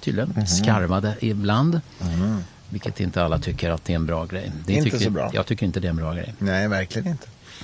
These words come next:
Speaker 2: Men du, apropå Trump så händer det ju grejer också. Han har ju inlett någon slags ställningskrig mot Sverige.
Speaker 1: Ja.
Speaker 2: För någon rappares skull.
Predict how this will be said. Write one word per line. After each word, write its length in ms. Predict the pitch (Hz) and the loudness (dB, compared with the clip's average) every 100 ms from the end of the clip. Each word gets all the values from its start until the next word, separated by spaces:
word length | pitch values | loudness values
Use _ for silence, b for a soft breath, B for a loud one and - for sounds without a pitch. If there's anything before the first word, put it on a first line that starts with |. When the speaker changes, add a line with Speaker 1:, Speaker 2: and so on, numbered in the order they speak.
| B B | B B
Speaker 2:
Men 140 | 135 139 | 4 6
du, 120 | 143 156 | 4 4
apropå 320 | 147 127 135 | 2 2 0
Trump 420 | - 170 120 110 | 2 4 4 2
så 120 | - 110 | 2 2
händer 280 | 110 107 | 4 4
det 60 | 101 | 4
ju 100 | 107 | 4
grejer 320 | 101 95 92 | 4 4 2
också. 260 | 92 - 82 | 0 -4 -4
Han 340 | 92 127 131 123 | 0 0 0 0
har 120 | 120 | 0
ju 80 | 123 | 0
inlett 320 | 110 101 - | 0 0 -2
någon 100 | 98 | -4
slags 440 | 98 90 - - - - | -2 -2 -4 -6 -10 -12
ställningskrig 760 | - - 107 90 - 107 101 98 | -6 0 2 2 0 0 0 -2
mot 160 | 92 | -4
Sverige. 400 | - 85 85 95 - - - | -4 -2 -2 -4 -8 -16 0
Speaker 1:
Ja. 480 | 95 98 98 113 135 - | 6 8 8 4 0 -4
Speaker 2:
För 120 | 107 | 0
någon 200 | 101 104 | 2 4
rappares 480 | 123 - 113 113 113 | 4 4 2 4 2
skull. 340 | - 76 78 | 0 -2 -4